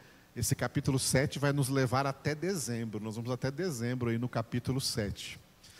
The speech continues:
Mas nós acabamos o capítulo sete, mesmo passando versículo por versículo. Acabamos o capítulo oito, capítulo nove, capítulo dez e chegamos aqui no capítulo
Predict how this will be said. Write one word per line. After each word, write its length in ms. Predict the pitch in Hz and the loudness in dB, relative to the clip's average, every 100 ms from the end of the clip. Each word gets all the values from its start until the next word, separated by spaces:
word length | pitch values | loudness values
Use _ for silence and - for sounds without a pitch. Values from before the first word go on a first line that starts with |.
| - - | -20 -2
Mas 120 | 151 | 0
nós 200 | 170 147 | 2 2
acabamos 640 | 170 269 180 135 190 165 139 | 2 -2 -2 0 2 2 0
o 40 | |
capítulo 480 | 135 117 127 127 113 | 0 0 0 2 0
sete, 540 | - 120 139 - - | 2 2 2 0 -2
mesmo 420 | 123 139 208 202 | 2 6 6 4
passando 600 | 185 147 135 - 131 123 | 2 2 2 2 4 4
versículo 1000 | 110 120 - - - 202 - 226 220 220 202 - - - | 4 2 2 0 2 2 2 0 2 2 0 -10 -14 0
por 160 | 131 | 2
versículo. 840 | 117 110 - - 156 - 208 214 202 - - - - | 4 2 0 -2 -4 -4 -6 -6 -8 -16 -20 -20 -12
Acabamos 580 | 117 - 120 131 151 127 | -8 -4 0 0 2 2
o 80 | 131 | 0
capítulo 560 | 120 - 120 120 107 107 | -2 0 0 4 6 8
oito, 540 | 120 160 180 - 147 | 8 8 4 0 -6
capítulo 580 | - 110 120 113 113 101 | -6 -6 -6 -2 0 0
nove, 580 | 101 107 131 151 123 135 | 0 2 4 2 0 -2
capítulo 600 | 123 107 127 123 120 101 | -2 -2 -4 0 0 2
dez 460 | 101 120 151 156 | 2 4 4 4
e 40 | 143 | 0
chegamos 600 | - 135 113 127 135 110 | 0 0 0 0 2 0
aqui 240 | 110 123 | -2 -2
no 120 | 120 | -2
capítulo 720 | 117 104 - 117 - 123 127 | -2 -4 -2 -4 0 2 2